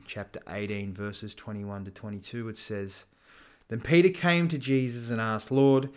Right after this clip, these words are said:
how many times shall I forgive my brother or sister who sins against me? Up to seven times?' Jesus answered, 'I tell you, not seven times, but seventy-seven times.'" In Mark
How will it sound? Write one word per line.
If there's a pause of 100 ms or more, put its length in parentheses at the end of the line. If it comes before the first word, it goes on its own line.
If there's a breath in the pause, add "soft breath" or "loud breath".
(280 loud breath)
how
many
times
shall
I
forgive
my
brother
or
sister
who
sins
against
me? (280)
Up
to
seven
times?' (680 soft breath)
Jesus
answered,
'I
tell
you, (340)
not
seven
times, (800)
but
seventy-seven
times.'" (2500 soft breath)
In
Mark